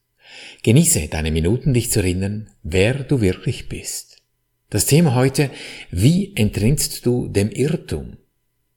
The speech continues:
Weißt du, wo die Quelle deines Schmerzes ist? Nimm mal etwas an,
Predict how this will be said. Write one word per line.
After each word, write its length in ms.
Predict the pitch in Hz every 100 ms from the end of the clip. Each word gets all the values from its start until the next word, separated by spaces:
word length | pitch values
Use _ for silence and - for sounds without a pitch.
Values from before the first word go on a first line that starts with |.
| _ _ - - - - -
Weißt 400 | 80 82 - -
du, 160 | 131 -
wo 180 | 98
die 120 | 107 107
Quelle 380 | - 98 135
deines 300 | 156 98 90
Schmerzes 580 | - 85 78 113 - -
ist? 640 | - 92 123 - - - _ _ _ _ _ _ - _
Nimm 200 | 151 196
mal 220 | 135 90
etwas 280 | 127 120 98
an, 220 | 90 90